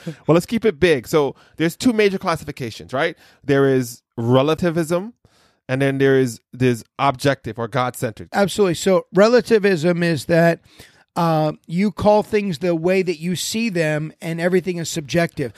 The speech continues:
Speaker 2: So in other words, truth is subjective, but then it can't be truth,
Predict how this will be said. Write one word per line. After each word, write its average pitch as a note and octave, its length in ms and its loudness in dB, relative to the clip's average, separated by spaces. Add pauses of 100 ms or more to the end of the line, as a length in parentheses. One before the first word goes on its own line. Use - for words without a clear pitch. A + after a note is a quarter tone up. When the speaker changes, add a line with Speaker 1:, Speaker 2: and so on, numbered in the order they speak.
(160)
Speaker 2:
So G#3+ 160 4
in A3+ 60 6
other A3+ 180 4
words, G3 280 2 (340)
truth - 440 2
is F#3 140 -2
subjective, E3 640 0
but E3+ 160 -2
then G#3 140 2
it G3 80 0
can't E3 260 -4
be E3 100 -6
truth, G#3 440 -2